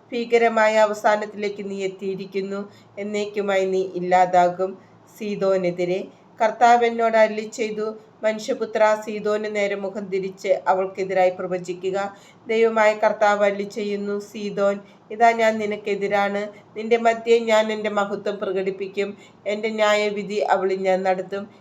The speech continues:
എൻ്റെ വിശുദ്ധി അവളിൽ ഞാൻ വെളിപ്പെടുത്തും. ഞാനാണ് കർത്താവെന്ന് അപ്പോൾ എല്ലാവരും അറിയും. ഞാൻ അവളുടെ നേരെ പകർച്ചവ്യാധികളെ അയക്കും. അവളുടെ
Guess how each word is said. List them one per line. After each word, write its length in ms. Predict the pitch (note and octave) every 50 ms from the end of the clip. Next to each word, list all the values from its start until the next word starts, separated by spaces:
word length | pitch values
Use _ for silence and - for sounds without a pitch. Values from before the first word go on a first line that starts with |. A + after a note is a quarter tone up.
| - _ -
എൻ്റെ 220 | G#3+ A3 A3 A3+ A3+
വിശുദ്ധി 440 | A3 A3+ A3 - A3+ - - A#3
അവളിൽ 340 | A3+ A3 G#3+ G#3 G#3+ G#3+ G#3
ഞാൻ 240 | G#3 G3+ G3+ G3+ G3+
വെളിപ്പെടുത്തും. 760 | G3 G3 F#3+ F#3 F#3+ - G3+ F#3+ F#3+ F#3+ - G3 F#3+ G3+ - - - - - _ -
ഞാനാണ് 460 | G3+ G3+ G3 F#3+ G3 F#3+ F#3+ F#3+ F#3+ F#3+ -
കർത്താവെന്ന് 640 | F#3+ F#3 F#3 - G3+ G3 F#3+ F#3+ F#3+ F#3+ F#3+ F#3+ G3 - - -
അപ്പോൾ 300 | F3 E3+ - F#3+ F#3 F#3
എല്ലാവരും 580 | F3+ F3+ F3+ F3+ F3+ F3+ F3 F3+ F3 F3 F3+ F3+
അറിയും. 420 | F3 F3+ F3+ F3+ F3+ G3 A3+ - - - _ _ -
ഞാൻ 240 | G#3+ A3 A3+ A3+ A3+
അവളുടെ 320 | A3 G#3+ A3+ A3+ A3 A3+
നേരെ 280 | A3 A3 A3 A3 A3 A3
പകർച്ചവ്യാധികളെ 1000 | A3 A3 G#3+ G#3+ G#3+ G#3 - - A#3 G#3+ G#3+ G#3 G#3 G3 G3+ G3+ G#3 G3+ G3+ G3+
അയക്കും. 460 | G3 G3 G3 F#3+ - - G3+ G3+ G#3 - - - _ _ -
അവളുടെ 320 | G#3+ G#3 A3 A3 G#3 A3+